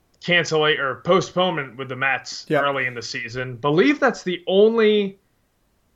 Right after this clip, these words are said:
Speaker 1: Steve, correct me if I'm wrong, the only covid-related postponement in all of baseball
Speaker 2: That's the only one that
Speaker 1: this
Speaker 2: comes to
Speaker 1: season.
Speaker 2: mind. So
Speaker 1: Yeah,
Speaker 2: I'm,
Speaker 1: yeah.
Speaker 2: I'm gonna say yes.
Speaker 1: Yeah, so,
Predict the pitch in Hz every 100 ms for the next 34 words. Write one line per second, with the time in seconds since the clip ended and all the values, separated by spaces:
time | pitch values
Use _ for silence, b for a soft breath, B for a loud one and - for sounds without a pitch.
0 | _ - 214 196 - 185 254 370 277 170
1 | 156 175 131 120 - 180 202 214 - 190
2 | 196 175 170 147 156 151 156 147 143 139
3 | - - 147 139 - 151 151 139 120 110
4 | - 120 113 110 107 - _ _ - 147
5 | 147 139 127 117 - _ _ _ - 143
6 | 127 - 120 101 101 - 147 - 170 190
7 | 185 165 185 170 170 156 135 123 131 _
8 | _ _ - - 160 151 127 151 143 156
9 | 151 156 135 120 - - _ _ _ _
10 | _ 165 156 - - 143 131 120 120